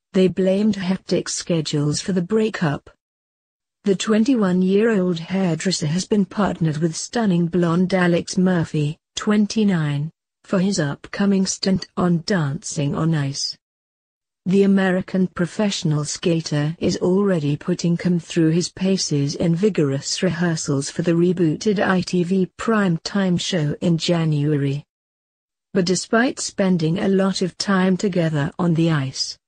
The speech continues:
Kam previously insisted that Amber trusted him not to run off with one of the dancers.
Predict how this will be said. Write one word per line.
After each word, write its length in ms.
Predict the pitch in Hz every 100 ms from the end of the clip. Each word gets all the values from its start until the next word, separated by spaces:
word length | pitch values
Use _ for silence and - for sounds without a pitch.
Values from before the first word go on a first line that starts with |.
| -
Kam 160 | 190
previously 720 | 180 - 196 156 147 151 180 180
insisted 800 | 170 170 - 185 - 143 135 -
that 220 | - -
Amber 300 | 175 175 156
trusted 640 | - - 185 185 - 196
him 200 | 214 190
not 180 | 196 214
to 120 | -
run 280 | 180 196 190
off 360 | 196 214 214 -
with 180 | 175 160
one 340 | 165 202 202
of 140 | 185
the 100 | 160
dancers. 800 | 156 - 160 143 156 143 135 139